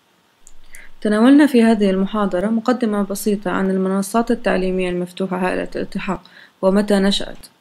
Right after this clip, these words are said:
وفي المحاضرة القادمة بإذن الله سنتناول تاريخ هذه المنصات التعليمية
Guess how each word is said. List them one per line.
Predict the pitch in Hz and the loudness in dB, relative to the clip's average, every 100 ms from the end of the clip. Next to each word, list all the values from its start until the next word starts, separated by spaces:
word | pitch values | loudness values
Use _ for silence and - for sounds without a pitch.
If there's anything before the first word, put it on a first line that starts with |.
| _ _ - - - - | _ _ -20 -18 -14 -8
وفي | 190 | -2
المحاضرة | 196 202 196 254 269 277 | 0 0 0 2 4 4
القادمة | 277 226 208 202 | 4 4 4 2
بإذن | 180 202 196 | 2 2 2
الله | 180 170 190 226 - _ | 2 0 -2 -6 -14 _
سنتناول | - 202 196 208 180 143 - 269 - - _ - | -4 -2 0 2 4 4 2 -2 -4 -16 _ 0
تاريخ | 208 277 277 | 4 4 4
هذه | 226 202 196 | 2 4 2
المنصات | 190 185 190 190 190 | 2 0 0 -2 -2
التعليمية | 185 180 175 180 185 185 | -2 -2 0 0 0 -2